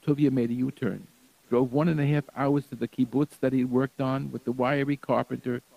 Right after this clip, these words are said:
near Afula. The psychic noise in the car was palpable. Tovia finally reached the kibbutz, then the carpenter shed, saw his former supervisor for the first time in ten years. Without introduction, he simpl-,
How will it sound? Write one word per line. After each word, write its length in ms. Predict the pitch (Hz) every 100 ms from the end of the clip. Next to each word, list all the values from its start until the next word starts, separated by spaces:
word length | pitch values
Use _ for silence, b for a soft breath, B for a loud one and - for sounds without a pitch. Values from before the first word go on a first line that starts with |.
| -
near 180 | 117
Afula. 520 | 117 120 147 135 107 87 - _ _ - _ _ _ _ -
The 60 |
psychic 580 | - - 127 165 - 156 -
noise 720 | 113 120 143 143 120 120 117
in 140 | - 113
the 60 |
car 340 | - - 143 135
was 200 | 113 - -
palpable. 480 | - 147 123 98 80 - _ _ _ _ _ _ _ _ _ _ -
Tovia 340 | - 143 151
finally 400 | 131 139 143 147
reached 280 | 131 139 -
the 60 | 113
kibbutz, 540 | - 120 123 127 - _ _ _ _
then 140 | 139 143
the 80 |
carpenter 540 | 127 - 135 - 147 131
shed, 300 | - 131 135 - _ _ _
saw 180 | - 160
his 200 | 139 - -
former 460 | 165 180 185 185 -
supervisor 760 | - 185 151 123 127 123 123
for 100 | 123
the 100 | 107
first 320 | - 160 160 - -
time 260 | 135 135 - _ _
in 140 | 226 190 _
ten 180 | 180 180
years. 460 | 170 143 117 123 131 - _ - - _ _
Without 360 | - - 143 170
introduction, 760 | 240 226 208 165 131 - 135
he 140 | 117 113
simpl-, 380 | - 151 160